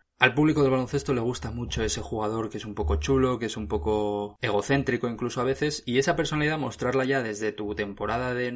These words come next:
bueno, cuando todavía no eres ni novato, que todavía no has, no has ido ni al draft, ya gustó bastante desde el inicio.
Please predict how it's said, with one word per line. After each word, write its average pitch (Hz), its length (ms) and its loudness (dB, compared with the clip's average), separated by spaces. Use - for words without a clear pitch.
bueno, - 320 -8
cuando 101 200 -12
todavía 113 220 -2
no 127 60 -2
eres 120 180 -2
ni 117 100 -4
novato, 120 340 -2
que 110 80 -6
todavía 107 240 -4
no 120 100 -4
has, - 300 -10
no 120 160 -8
has 117 80 -4
ido 127 160 0
ni 110 80 -4
al 101 140 -4
draft, 139 320 0
ya 139 200 0
gustó 151 240 2
bastante 123 340 0
desde 117 180 2
el 104 80 0
inicio. - 440 -8